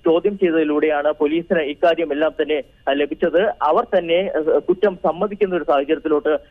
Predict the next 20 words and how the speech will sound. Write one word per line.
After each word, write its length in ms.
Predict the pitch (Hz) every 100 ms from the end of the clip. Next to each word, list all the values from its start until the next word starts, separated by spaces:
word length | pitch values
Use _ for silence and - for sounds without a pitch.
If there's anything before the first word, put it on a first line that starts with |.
| _
കാര്യങ്ങൾ 300 | 139 147 160
പോവുകയും 420 | 160 156 147 175 165
ചെയ്തിരുന്നു. 560 | 156 147 160 165 208 151
ഏതായാലും, 580 | 160 175 175 170 202 214 - -
ആ, 40 |
വലിയ 340 | 135 156 196 262 190 165
രീതിയിലുള്ള 400 | 165 160 160 151
പ്രാർത്ഥനകൾ 720 | - 147 156 175 165 165 156
നേരത്തെ, 480 | 143 143 151 156 147 - -
ആ, 40 | 147
നടന്നിരുന്നു. 680 | 143 151 170 165 175 226 -
കുഞ്ഞ് 320 | 160 165 190 170
തിരിച്ചു 240 | 170 208 220
വരുമെന്നുള്ള 440 | 190 175 170 156
പ്രതീക്ഷ, 440 | 147 151 180 180 165 139 - -
ആ, 80 | 135
പ്രകടിപ്പിച്ചിരുന്നു. 1040 | - 151 180 180 185 185 165 156 185 220 - -
എന്നാൽ 480 | 160 160 170 170 165 143
അതെല്ലാം 520 | 160 180 233 214 -
വിഫലമാക്കിക്കൊണ്ടാണ് 960 | 180 160 156 170 156 151 151 147 156